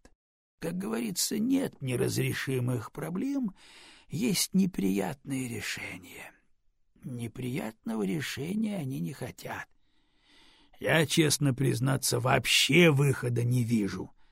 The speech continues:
сказал Камень уныло. «Ну, это ты зря.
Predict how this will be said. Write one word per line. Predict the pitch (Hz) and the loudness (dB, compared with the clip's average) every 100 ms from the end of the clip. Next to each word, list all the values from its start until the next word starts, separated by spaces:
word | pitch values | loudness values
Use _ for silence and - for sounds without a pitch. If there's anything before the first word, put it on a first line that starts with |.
| _ _ | _ _
сказал | - - 98 95 90 | -14 -10 -10 -10 -10
Камень | - - 113 - | -10 -10 -12 -16
уныло. | 123 - - - - _ _ _ _ _ _ - | -18 -18 -18 -20 -20 _ _ _ _ _ _ -10
«Ну, | 320 370 381 392 | -6 -6 -6 -2
это | - 196 233 - 117 87 | 0 0 -2 -2 -4 -4
ты | - 110 107 | -8 -4 -4
зря. | 90 92 85 85 80 - | -4 -6 -4 -4 -4 -6